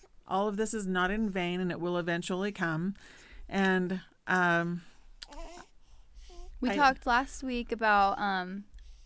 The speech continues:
Speaker 2: the car and marketing with that, stickers or
Speaker 1: Yes.
Speaker 2: whatever it may be. So that's another option too.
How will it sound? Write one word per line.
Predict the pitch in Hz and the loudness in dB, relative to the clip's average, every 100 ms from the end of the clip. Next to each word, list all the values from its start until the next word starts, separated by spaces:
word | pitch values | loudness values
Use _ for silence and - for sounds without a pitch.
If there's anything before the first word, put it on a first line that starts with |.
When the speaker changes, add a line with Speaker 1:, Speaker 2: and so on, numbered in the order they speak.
| - | -10
Speaker 2:
the | 220 | -10
car | - 233 214 311 - - - - - - | -2 0 2 -2 -12 -20 -20 -18 -16 -10
and | 226 214 202 190 190 208 | -4 -2 -2 -2 -8 -8
marketing | 196 180 208 202 202 196 | -8 -8 -8 -6 -6 -6
with | 190 202 - | -8 -10 -14
that, | 190 185 185 - - - | -2 2 2 -2 -12 -14
stickers | - 208 196 190 190 190 | -12 -12 -10 -10 -10 -8
or | 190 | -4
Speaker 1:
Yes. | 180 170 | 0 0
Speaker 2:
whatever | 185 185 185 | -2 -8 -8
it | 185 180 | -10 -10
may | 185 | -12
be. | 185 190 | -12 -12
So | 208 214 | -12 -6
that's | 220 240 | -4 -4
another | 262 247 247 | -4 -4 0
option | 220 226 - 247 | 0 -2 -2 -2
too. | 247 226 220 | -2 -4 -4